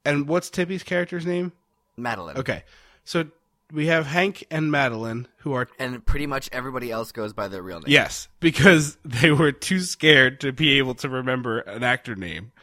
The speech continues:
Speaker 1: A character name, rather. <laughs>
Speaker 2: Um, the music sounds like thirty Rock music.
Speaker 1: Yes, it really does.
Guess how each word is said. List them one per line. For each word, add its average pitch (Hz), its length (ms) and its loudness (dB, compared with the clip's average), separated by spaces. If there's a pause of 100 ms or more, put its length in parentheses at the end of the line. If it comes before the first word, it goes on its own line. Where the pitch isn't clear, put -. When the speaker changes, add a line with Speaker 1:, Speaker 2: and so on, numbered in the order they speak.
(260)
Speaker 1:
A 139 60 -4
character 135 340 4
name, 92 240 -6
rather. 90 320 -12 (420)
<laughs> - 80 -6 (1000)
Speaker 2:
Um, 101 240 -12
the 139 120 -6
music 208 400 -6
sounds 156 320 -2
like 131 140 -4
thirty 104 340 -4
Rock 82 260 -8
music. 73 380 -14
Speaker 1:
Yes, 113 360 0
it 117 200 -8
really 117 240 -2
does. 98 480 -8